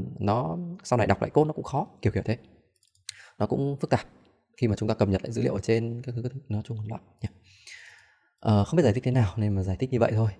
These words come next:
Chứ còn đoạn này thì thực chất là những người dạy khác thì dạy các bạn thì chỉ dùng I D cái là xong rồi đúng không? <laughs> Active, dragging, cả I D là một và over cả I D là hai.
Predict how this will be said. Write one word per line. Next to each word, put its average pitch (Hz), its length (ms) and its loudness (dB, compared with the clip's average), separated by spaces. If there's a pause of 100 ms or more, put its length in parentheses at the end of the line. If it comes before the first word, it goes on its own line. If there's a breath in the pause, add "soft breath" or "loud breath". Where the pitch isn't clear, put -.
(180)
Chứ - 100 -4
còn 95 380 0
đoạn 107 140 0
này 98 120 2
thì 95 160 0
thực - 160 0
chất 147 160 2
là 127 60 0
những - 300 -4
người 95 140 0
dạy 107 120 -2
khác 127 220 -2
thì 95 80 0 (260 loud breath)
dạy 107 140 4
các - 60 2
bạn 113 180 4
thì 98 140 2
chỉ 98 100 0 (380)
dùng 101 140 2
I 98 80 4
D 110 120 6
cái 113 80 4
là 120 60 2
xong 110 200 2
rồi 107 80 -2
đúng 113 100 0
không? 127 120 0 (200)
<laughs> 113 80 2 (800 loud breath)
Active, 147 320 4 (120)
dragging, 117 460 4
cả 101 160 2 (140)
I 110 80 4
D - 20 2
là 101 60 4
một 92 200 2 (180)
và 95 340 2
over 104 160 4
cả 101 120 2
I 104 160 2
D 104 40 -4
là 98 60 0
hai. 113 260 4